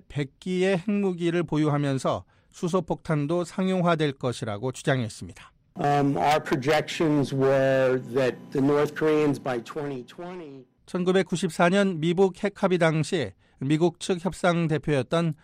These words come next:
Speaker 1: 로버트 갈루치 전 국무부 차관보도 현재의 북한 핵 문제가 무관심 속에서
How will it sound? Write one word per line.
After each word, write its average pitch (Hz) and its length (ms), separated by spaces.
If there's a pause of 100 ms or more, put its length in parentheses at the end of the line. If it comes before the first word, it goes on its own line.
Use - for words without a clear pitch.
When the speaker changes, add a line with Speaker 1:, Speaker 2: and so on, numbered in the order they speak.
(140)
Speaker 1:
로버트 170 480
갈루치 156 560 (240)
전 160 240
국무부 165 520
차관보도 147 720 (380)
현재의 185 440
북한 185 440
핵 185 120
문제가 151 520 (240)
무관심 165 600
속에서 151 640